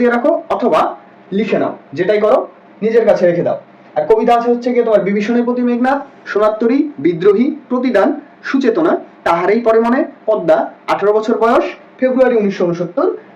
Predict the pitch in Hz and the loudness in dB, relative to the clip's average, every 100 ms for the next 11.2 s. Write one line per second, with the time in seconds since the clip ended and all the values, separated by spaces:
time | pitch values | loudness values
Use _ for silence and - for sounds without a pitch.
0 | - 185 190 269 240 214 202 175 170 170 | -2 -2 0 0 2 0 0 0 0 0
1 | 170 247 359 - 202 240 262 226 220 196 | -2 -2 -4 -6 -4 2 2 2 0 0
2 | - 185 175 175 175 175 330 415 - 156 | 0 0 -2 2 2 2 0 -2 -4 -4
3 | 165 190 185 277 - - - - - 466 | -4 -6 -2 -2 -4 -14 -20 -20 -8 0
4 | 403 349 - - - - - 202 226 294 | 0 0 -6 -12 -20 -20 -12 -2 0 2
5 | 349 - - 190 196 294 - 185 202 190 | -2 -6 -2 0 2 0 0 0 2 2
6 | 196 208 196 196 277 - 208 196 269 - | 0 0 0 2 4 4 2 0 -2 -8
7 | - 175 185 359 - - 208 196 180 302 | -2 0 2 -2 -4 -2 0 0 -2 -4
8 | - - - - 202 202 170 170 147 139 | -4 -12 -20 -4 0 0 0 0 0 0
9 | 123 - 113 - 165 190 247 370 - - | -6 -10 -10 -4 -2 0 0 0 -6 -20
10 | - 175 196 190 202 190 233 - - 151 | -4 0 0 0 -2 2 2 0 -6 -4
11 | 160 175 | -2 -2